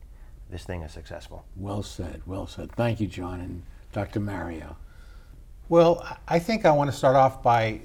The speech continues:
Speaker 3: thanking the city and the city council for their faith in us, uh, for the staff who've done such a good job pulling all this together so quickly
Speaker 2: Yep.
Speaker 3: and negotiating with Memorial to put the license in suspense.
Speaker 2: That was key.
Speaker 3: Yeah, and last but not least, I want to thank John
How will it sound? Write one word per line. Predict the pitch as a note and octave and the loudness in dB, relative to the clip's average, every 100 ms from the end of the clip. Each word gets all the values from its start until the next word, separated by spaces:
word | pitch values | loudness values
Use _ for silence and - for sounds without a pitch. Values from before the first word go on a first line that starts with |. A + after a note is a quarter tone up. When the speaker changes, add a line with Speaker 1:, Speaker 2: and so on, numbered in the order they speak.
| - | -16
Speaker 3:
thanking | - - C3+ C3 B2+ | -16 -6 -4 -2 -2
the | G#2+ | -2
city | - C#3 C#3 F#3+ F#3 - - | -4 -2 -2 -2 -6 -14 -10
and | A2+ | -8
the | |
city | - C#3 | -2 -2
council | - B2+ C3 - | 0 0 0 -4
for | A#2 | -4
their | A2+ G#2 | -4 -4
faith | - B2+ A#2+ | -2 -2 -2
in | C3 | -2
us, | B2+ D3+ - - - - - - - - | -2 -4 -8 -18 -20 -20 -18 -18 -18 -10
uh, | A#2 A2 | -6 -4
for | B2 | -4
the | A2+ | -4
staff | - C3 C#3 C#3+ | 0 4 4 4
who've | C3 | 0
done | A2+ A#2+ | 0 -2
such | A2+ C#3 B2 | -2 -4 -4
a | |
good | G#2 C3 C#3 | -2 -2 0
job | B2+ A#2+ A#2+ C3 - | 4 4 4 0 -8
pulling | - D#3 C#3+ | -2 0 2
all | B2+ D3+ | 2 2
this | D#3 | 0
together | - C3 B2+ A2+ | -4 2 2 2
so | C3+ | -4
quickly | A2+ C#3 C#3 C#3 D#3 E3+ | -4 -4 -2 -2 -4 -4
Speaker 2:
Yep. | G#2+ - - - | -6 -6 -14 -12
Speaker 3:
and | A#2+ A#2 | -4 -2
negotiating | A2+ C3 C#3 - D3 C#3 | 2 4 4 2 2 2
with | B2 | -2
Memorial | B2+ A#2+ B2+ C3 C#3+ | -2 2 4 4 2
to | - A#2+ A#2 A2+ A2 G#2+ - - - - | -4 -2 0 0 -2 -6 -16 -18 -18 -18
put | - A#2+ | -6 2
the | C3+ | 4
license | C3 C3 - A#2 | 6 4 -4 -6
in | B2 | -8
suspense. | - A#2 - A#2 D#3+ E3 - | -8 -10 -6 -6 -6 -8 -8
Speaker 2:
That | A2+ A#2 | -2 0
was | A2+ | 0
key. | - - D#2+ - - | -2 -8 -8 -10 -12
Speaker 3:
Yeah, | A2+ C3+ - | -6 -6 -4
and | B2+ | -2
last | B2 B2 C#3+ | 0 0 0
but | - | -2
not | D#3 C#3 | 0 0
least, | D#3 E3 | 0 0
I | C3 | -2
want | C3+ C#3 | 0 -2
to | |
thank | B2+ C3+ A#2+ | -2 -4 -2
John | D3+ F#3 C3+ D#3 | 0 2 2 0